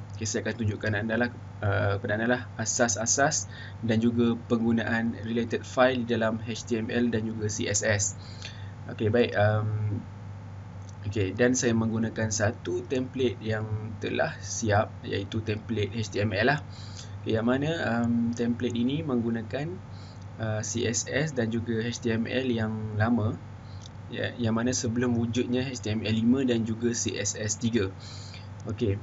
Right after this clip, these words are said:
ah, bagi template ini simple sahaja dan juga menggunakan file, ah, H T M L dan juga C S S sahaja.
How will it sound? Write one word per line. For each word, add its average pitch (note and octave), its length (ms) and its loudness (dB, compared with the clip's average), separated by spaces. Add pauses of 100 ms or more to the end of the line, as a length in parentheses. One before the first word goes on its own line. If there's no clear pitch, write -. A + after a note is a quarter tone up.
(200)
ah, A2 400 -2
bagi A#2 320 0
template B2+ 320 0
ini C3+ 320 0
simple B2+ 320 2
sahaja A#2 480 2 (480)
dan B2+ 640 2
juga B2 320 0
menggunakan A#2+ 1040 0
file, A2 720 -2 (160)
ah, G#2 240 -2
H A2 240 -6
T A#2 80 0
M A#2 160 -2
L B2 160 2
dan A2+ 160 0
juga A2 160 -2
C - 240 -6
S - 240 -2
S C#3+ 240 0
sahaja. A2 480 0